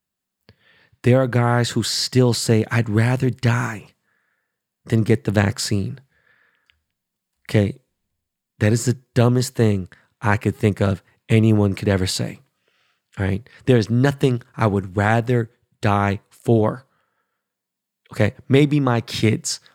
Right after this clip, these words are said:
okay? I'm just saying, logically thinking, listen to me real carefully. If the government is out to get, you know, all you guys, <laughs> right? And they wanna control you guys. They want, they wanna get you guys,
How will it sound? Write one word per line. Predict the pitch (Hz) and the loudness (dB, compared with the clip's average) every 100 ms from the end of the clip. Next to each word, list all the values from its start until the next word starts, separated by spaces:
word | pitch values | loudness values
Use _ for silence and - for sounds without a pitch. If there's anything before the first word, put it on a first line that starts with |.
| _ | _
okay? | - 104 101 - - | -4 -2 -2 -10 -8
I'm | 113 | 0
just | 117 | 2
saying, | - 107 - - 113 | 4 0 -2 -8 0
logically | 127 180 170 147 131 | 2 2 -2 -2 0
thinking, | 139 127 - 139 - _ _ _ _ _ _ _ _ _ _ _ _ _ | 2 0 -2 -10 -12 _ _ _ _ _ _ _ _ _ _ _ _ _
listen | 110 113 101 | 0 2 2
to | 101 | 0
me | 107 - _ _ _ _ - | 0 -6 _ _ _ _ 2
real | 113 127 | 4 4
carefully. | - 110 - - - _ _ _ _ _ _ _ _ _ _ _ _ _ _ _ _ _ _ _ _ | 2 0 0 -8 -12 _ _ _ _ _ _ _ _ _ _ _ _ _ _ _ _ _ _ _ _
If | - 151 | 0 2
the | 160 | 2
government | 127 214 285 277 180 | 2 0 2 2 2
is | 131 - | 0 0
out | 120 120 | -2 -2
to | - | -6
get, | 104 113 110 - _ _ _ _ _ _ _ | 0 0 0 -4 _ _ _ _ _ _ _
you | - | -2
know, | 113 104 | 0 0
all | 139 113 | 0 2
you | 110 113 | 2 0
guys, | 110 113 104 | 0 0 -2
<laughs> | 101 | 0
right? | 120 - _ - - | 0 -2 _ -20 -8
And | 175 139 | 0 2
they | |
wanna | 151 147 127 | 2 2 0
control | 123 110 - 117 | -2 -4 0 0
you | 113 113 | 2 0
guys. | 113 110 104 | 0 0 0
They | 107 | 0
want, | 107 110 | -2 -2
they | 110 | -4
wanna | 107 110 | -2 -2
get | 113 | -2
you | 113 | 0
guys, | 113 | -2